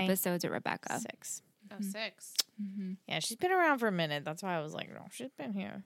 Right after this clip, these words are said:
Speaker 3: <laughs>
Speaker 2: too long."
Speaker 1: Yeah.
Speaker 2: I'm excited. If there's core four stuff, I'm all about it.
Speaker 3: Yeah, I miss core four. We need them. Ryan, done with Lindsay.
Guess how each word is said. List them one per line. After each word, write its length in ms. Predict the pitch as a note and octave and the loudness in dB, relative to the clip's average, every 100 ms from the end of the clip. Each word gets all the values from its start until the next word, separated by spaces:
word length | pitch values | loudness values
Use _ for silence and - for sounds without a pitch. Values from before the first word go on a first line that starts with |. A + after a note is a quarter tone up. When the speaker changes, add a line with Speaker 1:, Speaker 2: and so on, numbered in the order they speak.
| _ | _
Speaker 3:
<laughs> 540 | G#3 - - G3 _ - | -20 -20 -20 -20 _ 0
Speaker 2:
too 200 | E4 E4 | 4 6
long." 360 | A3+ C#3+ D2+ - - _ | 6 4 2 -4 -16 _
Speaker 1:
Yeah. 300 | F3+ E3 D#3+ - _ _ _ _ _ - | -8 -4 -6 -8 _ _ _ _ _ -2
Speaker 2:
I'm 140 | A#3+ E4 | 0 0
excited. 600 | - - C#4+ D#4+ D#4 E4 - _ _ _ _ _ - - _ _ _ - - _ - | 4 8 10 10 8 6 -4 _ _ _ _ _ -20 -20 _ _ _ -20 -20 _ -4
If 120 | A#3 | 0
there's 200 | - C#4 | 6 4
core 280 | - D4 C#4+ | 8 10 10
four 240 | - C#4+ C#4+ | 12 10 12
stuff, 240 | - C#4+ | 8 8
I'm 140 | A#3 | 6
all 280 | - G3 F#3+ | 10 12 12
about 280 | F#3 D#3 E3 | 10 8 6
it. 160 | - - | 4 2
Speaker 3:
Yeah, 180 | G#3+ G#3+ | 0 0
I 80 | C#4+ | 2
miss 220 | C#4+ - | 0 -2
core 260 | - D#3+ | -6 -10
four. 380 | - - - F#3 - _ _ | -10 -12 -10 -12 -16 _ _
We 160 | A#3 B3+ | -2 0
need 280 | B3+ C4 F#3 | 4 2 2
them. 320 | D3+ B2+ G3 | -2 -2 -2
Ryan, 440 | G#3 C4 D4 D4 - - - _ - | 2 2 2 0 -6 -20 -20 _ -8
done 260 | G3+ G#3+ C4 | 2 4 4
with 120 | B3+ | 4
Lindsay. 760 | A#3 A3+ A3+ A3+ G#3+ G#3+ G#3+ | 2 2 2 2 0 -2 -6